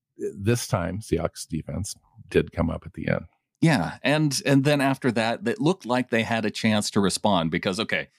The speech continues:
Speaker 2: you give up the one touchdown there, they miss the extra point, you're still twenty to nine.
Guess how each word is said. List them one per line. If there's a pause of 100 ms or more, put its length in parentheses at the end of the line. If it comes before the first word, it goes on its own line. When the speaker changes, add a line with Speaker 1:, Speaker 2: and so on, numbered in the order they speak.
(140)
Speaker 2:
you
give
up
the
one
touchdown
there, (220)
they
miss
the
extra
point,
you're
still
twenty
to
nine.